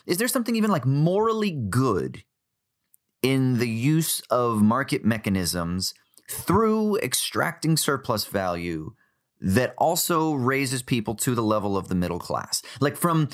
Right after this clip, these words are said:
the evolutionary kind of, like, or from, from, like, the determinist Marxist perspective, it's quote unquote good because it's, like, you know, creating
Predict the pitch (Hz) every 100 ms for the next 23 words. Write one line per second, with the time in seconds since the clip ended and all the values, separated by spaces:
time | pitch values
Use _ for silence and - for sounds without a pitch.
0 | - 131 123 170 175 151 175 202 - 151
1 | 139 127 123 127 117 120 107 123 117 117
2 | - 107 147 131 123 127 107 - 175 180
3 | 135 123 113 120 131 - 110 - 98 85
4 | 80 92 95 - - - 117 107 - -
5 | 160 139 123 - 123 - 98 165 190 110
6 | 107 - _ _ _ _ _ - 104 120
7 | 143 120 113 123 107 104 _ _ _ _
8 | _ _ _ 107 123 117 101 87 92 -
9 | - - 127 117 123 127 120 107